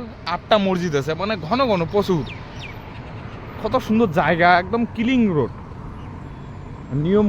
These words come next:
কারণ রাস্তার, উম, খাতার না, এদিকে নিয়ম কারণ যে এত হয়, ও-, ওগুলো বিল্ডিং দেখো কত সুন্দর করে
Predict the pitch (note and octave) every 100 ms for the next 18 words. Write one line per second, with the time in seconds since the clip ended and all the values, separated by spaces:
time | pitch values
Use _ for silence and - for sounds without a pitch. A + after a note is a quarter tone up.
0 | F#3+ G3 F#3+ E3 D#3+ - F3+ D#3+ C3+ -
1 | - - - - D#3+ F3+ G3 F#3 F3+ F#3
2 | A#3 A3+ F#3 G3+ G#3 G3 G#3+ A3 A3 A3+
3 | G#3+ G3+ G#3+ A3 B3+ A#3+ G3 G3 G#3 A#3
4 | G3 G3+ A3 F#3 F3 F#3+ G3+ A3 B3 -
5 | F3 F3 G#3 G#3